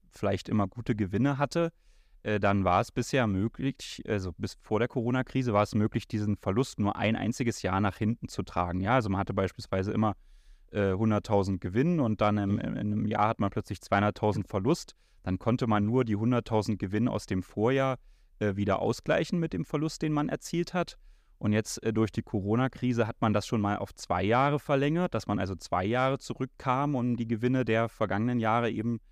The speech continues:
Speaker 1: äh, mit den Verlusten auszugleichen
Speaker 2: Ja.
Speaker 1: und dann eben eine hohe Steuererstattung zu bekommen. Und das soll jetzt sogar für drei Jahre möglich sein,
Speaker 2: Das
Speaker 1: was natürlich,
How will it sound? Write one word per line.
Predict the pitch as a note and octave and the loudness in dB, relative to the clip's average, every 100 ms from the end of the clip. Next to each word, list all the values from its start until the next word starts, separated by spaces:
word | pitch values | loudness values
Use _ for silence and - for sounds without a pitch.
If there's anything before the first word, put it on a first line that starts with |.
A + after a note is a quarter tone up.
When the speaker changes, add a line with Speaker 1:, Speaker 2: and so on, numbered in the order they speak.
| _ - - | _ -20 -8
Speaker 1:
äh, | - | 0
mit | G#2+ G#2+ | 0 2
den | A2 | 0
Verlusten | - G#2+ A2+ C#3 | 0 0 -2 -2
auszugleichen | B2 - - B2+ A#2 B2+ B2+ | 0 -2 -2 0 2 2 2
Speaker 2:
Ja. | |
Speaker 1:
und | G2+ | 2
dann | F#2+ | 2
eben | A2 G#2 | 2 0
eine | G#2 G2 | 0 0
hohe | G#2 A2 | -2 -2
Steuererstattung | - F#2+ A2 B2+ - B2 C3 B2+ | -2 -2 0 -2 -4 -2 -2 -4
zu | B2 | -6
bekommen. | B2 - C3 C#3+ - - - - | -8 -2 -2 -2 -6 -16 -20 -8
Und | G2 | -2
das | F#2+ G2 | 0 2
soll | B2+ | 4
jetzt | B2 A#2 - | 6 4 2
sogar | A2+ A2+ | 0 0
für | - | 0
drei | F#2 F#2 G#2 | -2 0 4
Jahre | D3+ G#2+ G2 | 4 4 2
möglich | F#2+ F#2+ A2 - | 0 0 -2 0
sein, | G2+ F#2+ C3 | 2 2 2
Speaker 2:
Das | |
Speaker 1:
was | G#2+ - | 0 -4
natürlich, | G2+ A2 G#2 - | -6 -2 -2 -2